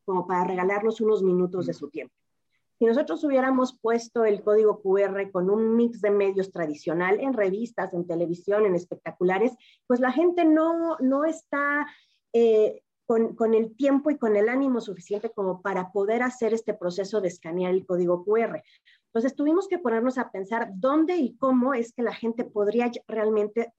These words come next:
eh, hacerlo. Por eso fue que estuvimos en, en las cafeterías. La gente ya está muy acostumbrada a sentarse y no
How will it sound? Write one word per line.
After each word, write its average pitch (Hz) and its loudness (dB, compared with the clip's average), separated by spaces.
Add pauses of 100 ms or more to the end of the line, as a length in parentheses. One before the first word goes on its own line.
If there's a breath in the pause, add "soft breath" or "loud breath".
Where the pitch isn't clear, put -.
eh, 170 -6 (100)
hacerlo. 170 -6 (540 soft breath)
Por 208 0
eso 240 0
fue 254 -2
que 240 -8
estuvimos 214 -2
en, 165 -6
en 190 -4
las 175 -4
cafeterías. 202 -2 (840)
La - -20
gente 247 -10
ya 240 2
está 233 -6
muy 220 0
acostumbrada 190 -2
a 180 -4
sentarse 180 -4
y 214 2
no 208 0